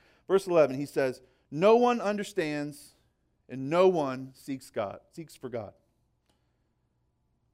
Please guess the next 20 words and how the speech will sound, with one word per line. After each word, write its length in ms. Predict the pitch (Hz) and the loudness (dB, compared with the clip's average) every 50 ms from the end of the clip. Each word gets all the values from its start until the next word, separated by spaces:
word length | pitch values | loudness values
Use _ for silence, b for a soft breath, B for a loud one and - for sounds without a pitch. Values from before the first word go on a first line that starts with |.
| _ _ | _ _
How 120 | _ - 135 | _ -10 -8
many 200 | 165 190 208 208 | -8 -6 -8 -8
people 280 | 208 220 214 196 208 | -8 -8 -8 -6 -6
understand? 540 | 208 208 208 202 202 214 214 214 220 220 208 - _ _ _ _ _ _ _ _ _ _ _ _ _ _ _ _ _ _ _ _ _ _ _ _ _ _ _ - | -6 -6 -6 -8 -8 -10 -10 -8 -8 -10 -12 -16 _ _ _ _ _ _ _ _ _ _ _ _ _ _ _ _ _ _ _ _ _ _ _ _ _ _ _ -12
Zero. 300 | 123 135 131 113 - - _ _ _ _ _ _ _ _ _ _ | -10 -8 -8 -8 -8 -12 _ _ _ _ _ _ _ _ _ _
How 180 | - 151 190 | -2 -2 0
many 160 | 202 214 220 | 0 -2 -4
people 540 | 208 214 214 202 180 - 180 175 170 170 b b b b b | -6 -6 -8 -6 -4 -2 -2 -2 -2 -4 b b b b b
of 80 | 135 | -4
their 160 | 139 147 - - | -2 -2 -2 -2
own 160 | 160 190 214 | -2 -4 -4
accord, 500 | 208 202 - 208 190 180 180 180 180 180 | -6 -2 2 2 2 2 2 0 -2 -4
of 120 | 147 143 | -6 -6
their 180 | 143 139 143 143 | -4 -4 -4 -2
own 220 | 160 190 202 196 190 | -2 -2 -2 -4 -4
effort, 420 | 175 175 170 - 170 160 151 - | -6 -6 -6 -6 -6 -8 -6 -8
of 120 | - 135 | -8 -8
their 160 | 135 135 - 143 | -6 -4 -4 -2
own 320 | 160 185 208 208 214 208 b b b b b | -2 -2 -2 -4 -6 -8 b b b b b
volition 560 | b 170 175 185 170 - - 156 143 139 143 | b 0 0 0 0 -2 -4 -6 -6 -8 -10